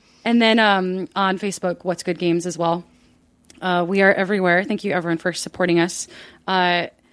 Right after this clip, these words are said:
before we, I, I read the list of thank yous, because there's so many people we have to thank today,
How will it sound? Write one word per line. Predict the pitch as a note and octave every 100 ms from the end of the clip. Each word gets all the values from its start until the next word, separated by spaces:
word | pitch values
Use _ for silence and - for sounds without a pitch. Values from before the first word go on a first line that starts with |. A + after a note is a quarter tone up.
| _ _
before | G#3+ A3 G#3
we, | G3+
I, |
I | G3 F#3+
read | F#3+ G#3+ F#3+
the |
list | F#3 G3 -
of | F#3 F3+
thank | - - F#3+ F#3+
yous, | F#3 E3+ E3+
because | G#3 G3
there's | F#3+ F#3+
so | F#3+
many | F3+
people | G3 F3+
we | F3
have | E3
to | F#3
thank | - D#3+
today, | - E3+ D#3+